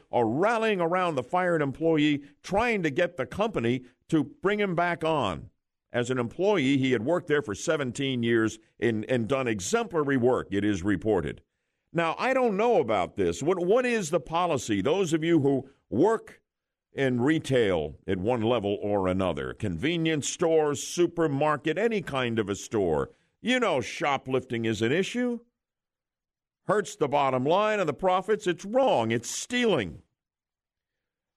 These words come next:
What are the policies where you work? Could you get fired for confronting a shoplifter? Not an armed robber. I understand that.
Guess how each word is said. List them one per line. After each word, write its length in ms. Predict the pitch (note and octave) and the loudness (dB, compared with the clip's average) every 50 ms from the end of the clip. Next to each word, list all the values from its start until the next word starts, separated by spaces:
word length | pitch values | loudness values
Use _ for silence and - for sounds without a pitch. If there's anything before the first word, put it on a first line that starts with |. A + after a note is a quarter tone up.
| _ _ | _ _
What 240 | C#3 E3+ A#3 C4+ | 0 2 2 2
are 180 | B3 B3 B3+ B3+ | 2 2 2 2
the 100 | A#3+ G#3+ | 0 0
policies 680 | - - A3+ A3+ B3 A#3 A3 G3 - F#3+ G3 F#3+ E3+ D3 | -2 -4 -6 -4 -2 -2 -2 -2 -2 -4 -4 -4 -4 -2
where 160 | D#3+ F3+ F3+ | 0 2 2
you 200 | E3 D#3+ G3 A3 | 2 2 0 0
work? 440 | A#3 G#3+ F3 A#2 E2 D2 - - - _ _ _ _ _ _ _ _ _ _ _ - | 2 2 2 2 2 -2 -8 -14 -20 _ _ _ _ _ _ _ _ _ _ _ 0
Could 200 | F3 F#3 D#3 B2 | 0 0 0 0
you 120 | E3 G#3 | -2 -2
get 200 | G#3 A3+ A3+ A3+ | 0 0 0 0
fired 840 | - - - - - B2+ A#2 B2+ D3 F#3 A3+ B3 B3+ C4+ B3 A3+ - _ _ _ _ _ _ _ _ _ _ | -2 -8 -14 -8 -4 -2 0 0 2 2 2 2 0 -2 -4 -6 -12 _ _ _ _ _ _ _ _ _ _
for 160 | - D#3+ D#3 | 2 2 2
confronting 580 | D#3 D#3 C#3 C3 A#2+ - C#3+ D3+ F3 G3+ F#3+ C#3 | 2 2 -2 -2 -2 -2 -2 0 0 0 0 -2
a 60 | F#2+ | -2
shoplifter? 840 | E2+ - - - - F2+ G#2 D#3 G#3 - A3+ A3+ A#3 A#3 - B3 A#3 | -4 -6 -8 -6 -2 0 0 0 0 0 0 0 0 0 -2 -4 -4
Not 240 | G3 F#3 A3+ A#3 | -2 -2 0 0
an 120 | A#3 G#3+ G3 | 0 0 2
armed 300 | F#3 F#3+ G3 G3+ F3 B2+ | 2 2 2 2 0 0
robber. 540 | B2+ B2+ C3 C3+ B2+ A#2+ A2+ C#3+ D#3+ E3+ - | 2 2 4 4 2 2 2 0 0 -2 -4
I 160 | - B2 C3+ D3 | -4 -2 -2 -2
understand 560 | D3+ C#3+ - - - C3 A#2+ A#2 A2 G2+ F#2 | -2 -4 -6 -4 -2 0 0 2 0 0 -2
that. 200 | D#2+ - - | -2 -4 -6